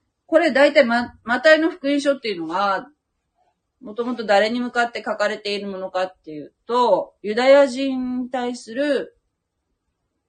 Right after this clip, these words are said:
まあ、いや、あの、イスラエルの民に対するメッセージですよね。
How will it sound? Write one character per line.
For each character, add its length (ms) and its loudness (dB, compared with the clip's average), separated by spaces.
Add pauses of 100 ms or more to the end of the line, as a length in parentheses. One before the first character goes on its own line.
(400)
ま 140 -4
あ、 140 -10
い 100 -4
や、 80 2
あ 20 -2
の、 340 -6
イ 80 -10
ス 140 -8
ラ 100 2
エ 60 0
ル 100 -6
の 200 -4
民 120 -6
に 120 -8
対 200 0
す 160 -14
る 380 -2 (3250)
メ 160 -2
ッ 60 -2
セ 180 -4
ー 40 -4
ジ 80 -10
で 80 -12
す 120 -20
よ 100 -16
ね。 340 -4